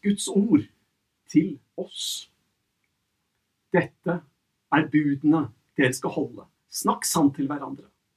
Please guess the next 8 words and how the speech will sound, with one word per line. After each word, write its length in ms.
Døm 320
rett 480
og 160
sant 480
i 80
byportene. 560
Fell 380
dommer 480